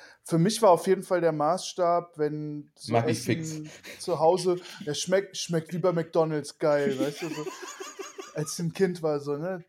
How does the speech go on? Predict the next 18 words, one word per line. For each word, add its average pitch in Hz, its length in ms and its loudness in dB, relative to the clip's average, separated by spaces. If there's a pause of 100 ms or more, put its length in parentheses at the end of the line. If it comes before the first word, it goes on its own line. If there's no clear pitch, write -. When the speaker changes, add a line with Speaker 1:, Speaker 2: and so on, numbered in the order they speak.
(100)
Speaker 1:
Ähm, 147 460 2 (600)
Speaker 2:
Ja, 127 280 4
schmeckt 139 320 4
wie 143 100 10
Speaker 1:
äh, - 0 -
Speaker 2:
bei 123 120 8
Maggi 120 320 6
Fix, - 360 -4
selbst 113 280 -2
gekocht. 101 400 -10 (380)
Speaker 1:
Genau, 170 260 2
<laughs> - 420 -4
so, 143 440 -4 (480)
„Schmeckt 165 340 -4
geiler 165 400 8
wie 165 80 -2
bei 151 180 2
Nordsee.“ 147 600 0